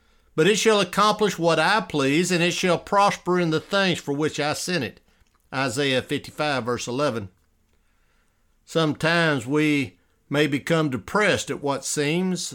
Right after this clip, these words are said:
uh, like a lack of results, but we must remember,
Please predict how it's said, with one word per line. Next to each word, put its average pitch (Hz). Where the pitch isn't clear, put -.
uh, 127
like 139
a 131
lack 135
of 120
results, 123
but 143
we 156
must 156
remember, 143